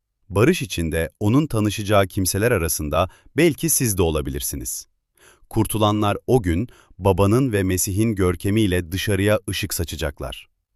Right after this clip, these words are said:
Altın harplerine hafifçe dokunan melekler,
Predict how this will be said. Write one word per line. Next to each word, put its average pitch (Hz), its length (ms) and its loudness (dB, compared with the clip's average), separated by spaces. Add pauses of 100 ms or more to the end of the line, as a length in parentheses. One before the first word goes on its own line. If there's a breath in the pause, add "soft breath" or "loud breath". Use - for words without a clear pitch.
(240)
Altın 110 360 4
harplerine 120 560 2
hafifçe 113 580 -2
dokunan 98 380 2
melekler, 85 560 0